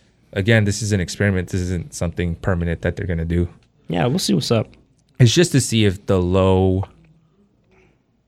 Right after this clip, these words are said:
Speaker 1: I'm assuming it's to see if low-income, uh,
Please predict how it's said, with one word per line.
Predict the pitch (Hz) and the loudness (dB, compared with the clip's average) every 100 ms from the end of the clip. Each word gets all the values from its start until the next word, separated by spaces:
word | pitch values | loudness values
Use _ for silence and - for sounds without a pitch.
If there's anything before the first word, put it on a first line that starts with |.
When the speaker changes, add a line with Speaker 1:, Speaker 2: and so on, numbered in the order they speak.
| _ _ _ _ _ _ _ - | _ _ _ _ _ _ _ 0
Speaker 1:
I'm | 131 | 2
assuming | 123 165 156 123 | 4 2 2 0
it's | 104 | 0
to | 113 | -4
see | 101 107 | -2 -2
if | 95 - _ 98 | -2 -4 _ -2
low-income, | 98 95 92 87 95 90 87 | 2 2 0 -2 -2 -2 -2
uh, | 90 85 82 | -2 -2 -2